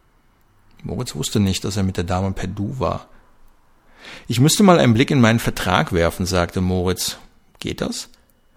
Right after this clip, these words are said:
„Alles geht“, sagte die Sekretärin. „Hüpfen tut nur der Frosch.“ Moritz verstand den Gag nicht. Nachdem aber Raffaela Balczyk sich köstlich darüber zu amüsieren schien und er es sich mit ihr nicht verscherzen wollte,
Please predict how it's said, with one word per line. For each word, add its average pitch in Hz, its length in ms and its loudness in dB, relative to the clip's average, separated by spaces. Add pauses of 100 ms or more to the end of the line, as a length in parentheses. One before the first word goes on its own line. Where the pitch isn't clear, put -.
(720)
„Alles - 320 2
geht“, - 300 -8 (200)
sagte 90 400 -4
die 90 60 -4
Sekretärin. 90 760 -4 (340)
„Hüpfen 185 600 0
tut 202 200 -6
nur 170 100 0
der 175 80 2
Frosch.“ - 400 -4 (1700)
Moritz 110 400 -2
verstand 113 400 -4
den 90 160 -4
Gag 85 260 -6
nicht. - 300 -10 (600)
Nachdem 110 320 0
aber 104 200 0
Raffaela 104 380 0
Balczyk 92 440 0
sich - 200 -8
köstlich - 340 -4
darüber 107 360 -2
zu - 140 -6
amüsieren 107 520 0
schien 127 400 -2
und 120 160 -2
er 95 180 0
es 127 80 -4
sich - 160 -8
mit 107 120 0
ihr 101 80 0
nicht 98 120 0
verscherzen 107 560 0
wollte, 120 360 4